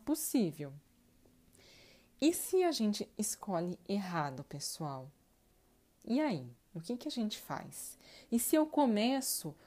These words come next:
né, no, dentro do meu curso de graduação e eu me interesso por uma área, eu me sinto muito motivado a escolher aquilo,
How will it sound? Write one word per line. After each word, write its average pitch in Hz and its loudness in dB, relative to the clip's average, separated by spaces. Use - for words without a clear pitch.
né, 202 4
no, 190 4
dentro 214 2
do 202 4
meu 190 4
curso 208 -2
de 170 0
graduação 165 0
e 196 4
eu 208 6
me 214 4
interesso 220 2
por - -4
uma 190 2
área, 185 4
eu 196 0
me 196 2
sinto 214 -2
muito 302 2
motivado 196 0
a 170 2
escolher 170 -2
aquilo, 226 0